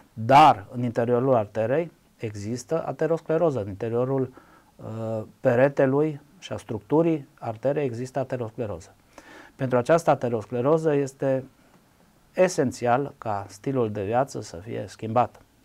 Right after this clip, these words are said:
Și, uh, până la urmă, trebuie să înțelegem, uh, prevenția cu toate fazele ei, de la, uh, prevenția primară,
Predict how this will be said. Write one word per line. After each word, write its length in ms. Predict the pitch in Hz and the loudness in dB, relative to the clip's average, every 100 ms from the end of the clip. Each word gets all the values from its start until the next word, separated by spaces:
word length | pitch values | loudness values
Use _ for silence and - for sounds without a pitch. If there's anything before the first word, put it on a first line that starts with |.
| _ _ _ _ _ | _ _ _ _ _
Și, 580 | - - 110 107 104 101 - | -18 -14 -10 -6 -6 -8 -12
uh, 360 | 120 107 98 92 _ _ _ _ | -14 -14 -14 -18 _ _ _ _
până 220 | 120 113 | -6 -4
la 140 | 110 113 | -2 0
urmă, 640 | 120 143 151 139 120 107 90 117 - | 2 4 6 6 4 -2 -8 -18 -6
trebuie 280 | 120 131 | -2 -2
să 120 | 117 123 | -2 -6
înțelegem, 640 | 113 117 135 117 87 - _ _ _ _ _ _ | -6 0 0 0 -6 -10 _ _ _ _ _ _
uh, 200 | - 101 104 | -12 -12 -10
prevenția 920 | - 113 101 131 139 135 120 107 95 95 - _ _ | -6 -6 2 2 2 -2 -2 -2 -4 -10 -20 _ _
cu 160 | 226 226 | -14 -4
toate 300 | - 233 233 | 0 0 0
fazele 540 | - 214 170 196 208 160 | 2 2 2 0 2 2
ei, 100 | 110 | 2
de 120 | 113 | 0
la, 340 | 117 117 117 131 | 2 2 0 -2
uh, 220 | 135 127 123 | -2 0 0
prevenția 800 | 131 143 175 156 156 139 139 131 131 - _ _ _ _ | 2 4 6 4 2 2 4 4 0 -12 _ _ _ _
primară, 680 | - 175 202 147 113 101 98 | 2 4 8 6 6 0 -6